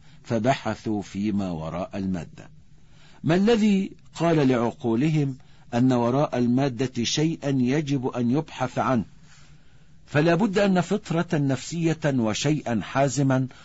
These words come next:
قد أقنعهم بوجود شيء وراء المادة، وإلا فما الذي جعلهم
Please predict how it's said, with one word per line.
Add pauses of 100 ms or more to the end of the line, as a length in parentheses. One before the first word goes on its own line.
(160)
قد
أقنعهم
بوجود
شيء
وراء
المادة، (460)
وإلا (300)
فما
الذي
جعلهم